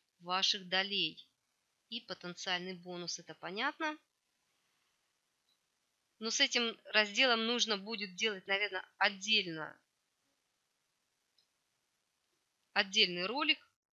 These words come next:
потому как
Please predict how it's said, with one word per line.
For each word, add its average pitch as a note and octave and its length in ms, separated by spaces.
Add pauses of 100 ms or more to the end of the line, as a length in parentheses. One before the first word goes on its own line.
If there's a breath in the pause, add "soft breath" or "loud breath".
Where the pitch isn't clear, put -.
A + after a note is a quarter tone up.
(2000)
потому G3+ 400
как - 400